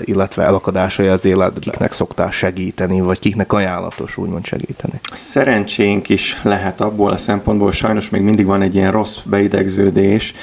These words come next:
Speaker 2: így a, az országban, vagy hát ebben a régióban, hogy, hogy aki felkeres egy mentális,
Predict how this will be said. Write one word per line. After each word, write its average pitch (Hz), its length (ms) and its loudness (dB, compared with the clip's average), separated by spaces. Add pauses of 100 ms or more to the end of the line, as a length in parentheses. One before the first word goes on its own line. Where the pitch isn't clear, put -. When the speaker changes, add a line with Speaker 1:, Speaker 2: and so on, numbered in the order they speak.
(360)
Speaker 2:
így 92 200 2
a, 98 460 2 (480)
az 92 120 -4
országban, 101 520 0
vagy 101 160 0
hát 95 120 -2
ebben 98 280 0
a 98 60 2
régióban, 107 680 4
hogy, 101 240 -2 (320)
hogy 98 140 2
aki - 160 -2
felkeres 123 520 -2
egy 107 60 2
mentális, 107 680 0